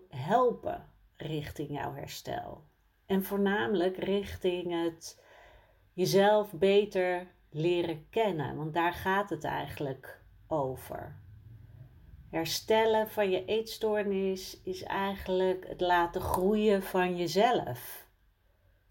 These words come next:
Het, ehm, ja, jezelf toestaan om te mogen leven. Want dat is waar je hiervoor bent. En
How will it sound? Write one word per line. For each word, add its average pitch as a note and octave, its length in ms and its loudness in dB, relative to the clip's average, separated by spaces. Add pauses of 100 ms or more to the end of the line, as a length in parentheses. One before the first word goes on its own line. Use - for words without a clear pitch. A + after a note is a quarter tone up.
(800)
Het, E3+ 720 -2
ehm, E3+ 720 -8 (1200)
ja, A#3 240 -2
jezelf G#3 480 0 (180)
toestaan G#3 1040 6 (720)
om B3 400 0
te G3+ 180 -6
mogen G3+ 520 2
leven. G#3 800 0 (500)
Want F3 200 -4
dat B3 220 2
is - 520 -6
waar G3 280 2
je F#3 240 4
hiervoor F#3 600 -4
bent. - 640 -6 (840)
En F#3 920 4